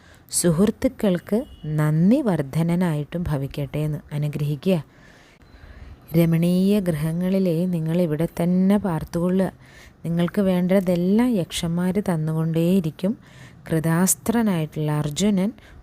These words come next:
ഉടൻ തന്നെ ഇന്ദ്രൻ്റെ അനുമതിയോടെ ഇവിടെ എത്തും. അങ്ങനെ കുബേരൻ തിരിച്ചുപോയി. ഇതൊക്കെ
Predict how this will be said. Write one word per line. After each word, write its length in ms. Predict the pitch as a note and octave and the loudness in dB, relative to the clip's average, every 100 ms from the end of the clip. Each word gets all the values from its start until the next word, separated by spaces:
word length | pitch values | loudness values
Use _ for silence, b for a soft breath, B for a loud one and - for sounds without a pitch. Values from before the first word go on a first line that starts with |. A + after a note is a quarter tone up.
| - | -8
ഉടൻ 420 | D#3+ D#3+ A3+ G#3+ | -2 2 2 2
തന്നെ 320 | E3 D3+ F#3 A3+ | 0 0 -4 -4
ഇന്ദ്രൻ്റെ 520 | D3 D3 C#3+ D#3+ D#3+ | -4 -4 -2 -2 0
അനുമതിയോടെ 680 | F3 D#3 D#3 D3+ D#3+ D#3 D#3 | 0 0 -2 -2 0 0 0
ഇവിടെ 220 | F#3 D3 | 0 2
എത്തും. 400 | E3 D3+ - G#3 D4 - B B B B - | 0 -2 -2 -4 -4 -14 B B B B -6
അങ്ങനെ 240 | D#3 E3+ | 0 0
കുബേരൻ 460 | F3+ D#3 D#3+ D#3 F#3+ | 0 -2 0 0 0
തിരിച്ചുപോയി. 640 | F#3 D#3 - F#3+ F#3 E3+ | -2 -2 -2 -2 0 2
ഇതൊക്കെ 340 | F3+ E3 E3 | 0 0 -2